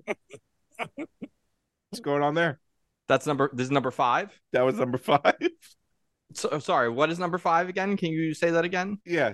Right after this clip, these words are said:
Speaker 1: that's weird. To be worshiping two butts in your religion? What kind of religion is that? What's going on there? That's number five. Number six.
Speaker 2: What the fuck?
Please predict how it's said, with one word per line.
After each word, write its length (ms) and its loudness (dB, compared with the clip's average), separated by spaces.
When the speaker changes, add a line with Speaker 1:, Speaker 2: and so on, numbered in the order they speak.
Speaker 1:
that's 240 0
weird. 400 0
To 100 -2
be 140 0
worshiping 520 0
two 260 0
butts 320 0
in 100 -2
your 120 -2
religion? 420 0
What 120 -8
kind 120 0
of 80 2
religion 320 -2
is 140 -4
that? 180 2
What's 680 -20
going 160 0
on 100 2
there? 240 0
That's 200 0
number 180 -2
five. 360 -6
Number 220 2
six. 720 0
Speaker 2:
What 120 -12
the 60 -20
fuck? 480 -20